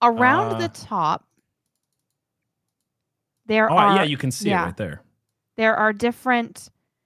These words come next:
Speaker 1: um, it says, "Let these be guidestones to an age of reason."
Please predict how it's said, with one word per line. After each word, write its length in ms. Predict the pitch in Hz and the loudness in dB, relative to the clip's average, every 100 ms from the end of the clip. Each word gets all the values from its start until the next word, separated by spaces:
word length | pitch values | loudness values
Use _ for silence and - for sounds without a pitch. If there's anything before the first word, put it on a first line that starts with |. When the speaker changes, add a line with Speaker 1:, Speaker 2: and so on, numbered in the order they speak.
| _ _ _ _ _ _ _ _ | _ _ _ _ _ _ _ _
Speaker 1:
um, 300 | - 175 175 - - | -8 -6 -8 -8 -6
it 160 | 214 | -6
says, 520 | - - 294 220 208 - | -6 0 2 2 0 -2
"Let 280 | 214 226 - | 0 0 -2
these 260 | 294 294 | -4 -4
be 180 | - 247 | -4 -4
guidestones 680 | 214 220 220 - 226 226 - | 0 0 0 -4 -4 -4 -8
to 160 | - | -10
an 80 | 214 - | -10 -6
age 280 | 196 208 | -6 -4
of 180 | 240 208 | -8 -6
reason." 560 | 185 175 170 156 196 | -6 -6 -8 -10 -12